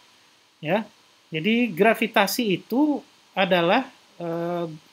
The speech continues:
yang penting harus diperhatikan, gaya itu harus diperhatikan, ya. Contoh, pada saat kita mau membuat kaki robot, ya, yang dua kaki misalnya,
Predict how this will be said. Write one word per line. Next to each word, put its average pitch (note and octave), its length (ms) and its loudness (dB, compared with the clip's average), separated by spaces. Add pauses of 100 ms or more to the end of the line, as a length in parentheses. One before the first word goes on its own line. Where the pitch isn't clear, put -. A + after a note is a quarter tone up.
(340)
yang G#3+ 320 2
penting D4 480 4
harus B3 240 0
diperhatikan, B3 880 0
gaya G3 320 4
itu C4 320 -2
harus G#3 240 -4
diperhatikan, G3 800 -4 (160)
ya. F#3+ 160 -6 (400)
Contoh, A3 400 4
pada F#3+ 240 2
saat G#3+ 320 -2
kita F#3 320 -2
mau F3 320 0
membuat D#3+ 560 0 (160)
kaki F3+ 400 -2
robot, F3 560 2
ya, E3+ 240 -4
yang E3+ 240 2
dua F#3 320 2
kaki G#3 480 0
misalnya, C#3 400 -10